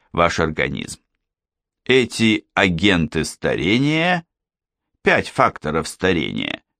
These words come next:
причины старения. Но самое удивительное, что вы можете их контролировать сами. Да-да, я дам вам план,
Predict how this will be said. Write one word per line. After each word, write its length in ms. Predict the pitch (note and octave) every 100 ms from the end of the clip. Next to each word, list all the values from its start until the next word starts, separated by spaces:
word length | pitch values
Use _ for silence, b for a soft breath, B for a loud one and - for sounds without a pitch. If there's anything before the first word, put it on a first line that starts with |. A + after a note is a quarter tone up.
| _ _ _ _ _ -
причины 680 | D#3 G3+ - F2+ E2+ F2 F2
старения. 800 | - F2+ E2+ E2+ E2+ E2 E2+ E2+ _ _ _ _ _ _ _ _ _ _ _ -
Но 160 | A2+
самое 420 | G#2 A2+ G2+ F2+
удивительное, 840 | F2 E2 F2 B2 F2+ F2 E2 E2 D#2 _ _ _ _ _ _
что 260 | - - F#2
вы 160 | F2
можете 480 | E2 D#2+ E2+ F2+ F#2+
их 200 | F#2 F#2+
контролировать 880 | - G#2+ G2+ G#2+ F2+ F2 E2+ F2+ G2+
сами. 440 | - G1+ G1+ G1+ - _ _ _ _ _ _ _ _ _ _ _
Да-да, 580 | - E2+ G2+ B2+ A2+ A#2+ _ _ _ _ _ _ _ -
я 260 | F2 A2 F#2+
дам 340 | F2+ F2+ D#2+
вам 240 | D2+ C#2
план, 540 | - A1+ A1+ D2+ G2